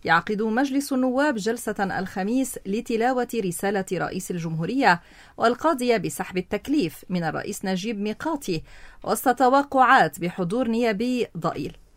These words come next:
البداية من مواقف الخارج مع دخول البلاد فترة الشهور الرئاسي.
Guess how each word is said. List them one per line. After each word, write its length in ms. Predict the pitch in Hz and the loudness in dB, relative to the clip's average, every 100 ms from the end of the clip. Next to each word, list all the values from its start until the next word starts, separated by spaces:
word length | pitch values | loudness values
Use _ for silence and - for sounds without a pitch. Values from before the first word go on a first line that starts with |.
| _ _ - - | _ _ -20 -8
البداية 880 | 160 156 156 151 185 233 175 233 330 208 | -6 -4 -4 0 2 4 6 4 2 -4
من 320 | 160 156 156 | -4 -2 -2
مواقف 500 | 156 202 240 160 165 | 0 2 2 -2 -8
الخارج 540 | 151 240 214 170 143 - - - | -2 2 4 2 -4 -12 -20 0
مع 280 | 311 339 233 | 4 6 6
دخول 480 | 170 160 - 269 277 | 4 -4 -2 0 0
البلاد 580 | 254 233 247 220 175 - | 0 0 2 2 0 -4
فترة 520 | - - - 226 208 | -6 -4 -2 -4 -2
الشهور 680 | 185 - - 175 196 208 190 | -4 -4 -6 -2 -2 0 -2
الرئاسي. 580 | 151 240 - 180 - | -2 -4 -2 -4 -6